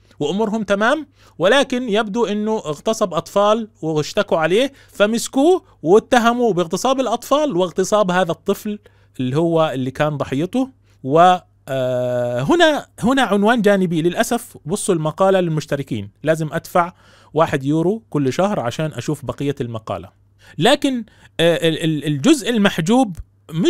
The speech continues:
يعني ممكن نستنتجه من إيه يا جماعة؟ من العنوان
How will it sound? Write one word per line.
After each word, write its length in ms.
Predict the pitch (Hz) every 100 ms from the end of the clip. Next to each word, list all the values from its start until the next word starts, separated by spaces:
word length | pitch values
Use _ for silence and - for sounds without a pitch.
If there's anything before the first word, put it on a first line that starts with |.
| 311
يعني 280 | 208 220 226
ممكن 280 | 339 - 247
نستنتجه 500 | 220 214 190 254 247
من 100 | 190
إيه 100 | 196
يا 60 |
جماعة؟ 440 | 175 135 131 147 214 _ - -
من 160 | 160 220
العنوان 720 | 220 214 208 226 247 254 254